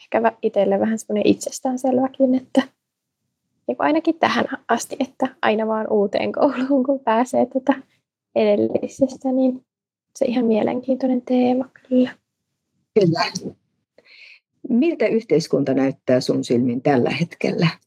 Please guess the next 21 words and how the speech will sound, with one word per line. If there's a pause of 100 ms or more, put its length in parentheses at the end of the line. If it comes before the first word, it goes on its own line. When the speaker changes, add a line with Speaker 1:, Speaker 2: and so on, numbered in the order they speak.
(180)
Speaker 2:
Mitä
siellä
on
sellaisia (640)
nuorten
ongelmista? (340)
Puhutaan
paljon
yksinäisyydestä, (840)
siitä,
että
on
vaikea
saada (200)
tukea, (680)
äh, (120)
eristeytyneydestä, (140)
tämmösi-, (100)
tän
tyyppisistä
jutuista.